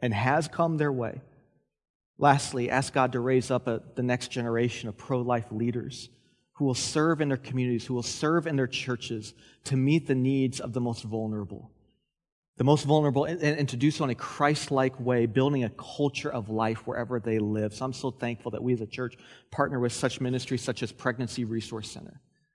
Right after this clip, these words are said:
who are on the front lines, who are serving mothers in crisis. So grateful for them. Pray for them. Get involved.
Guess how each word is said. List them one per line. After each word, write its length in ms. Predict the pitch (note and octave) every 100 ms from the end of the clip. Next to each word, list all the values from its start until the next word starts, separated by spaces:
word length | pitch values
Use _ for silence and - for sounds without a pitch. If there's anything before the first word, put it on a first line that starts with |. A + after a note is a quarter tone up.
| _ _ _
who 100 | C3+
are 60 | C3+
on 60 |
the 40 | B2+
front 320 | - C#3 C3
lines, 360 | A#2+ A#2+ A2+
who 60 | A#2+
are 40 | G#2+
serving 640 | - C3 B2+ B2+ A#2 G#2+
mothers 580 | A2 A2+ A2+ G#2+ G#2+ - -
in 180 | - B2
crisis. 800 | - A2+ A2 G2 B2+ - - - _ _ _
So 160 | -
grateful 440 | C3 A#2+ C3 B2+ B2
for 160 | -
them. 200 | A2+ A#2
Pray 300 | G#2 - C3+
for 180 | C#3+ D#3+
them. 180 | D3+ D3
Get 140 | C#3+
involved. 720 | D3 A#2 A2+ A2+ A2+ G#2+ -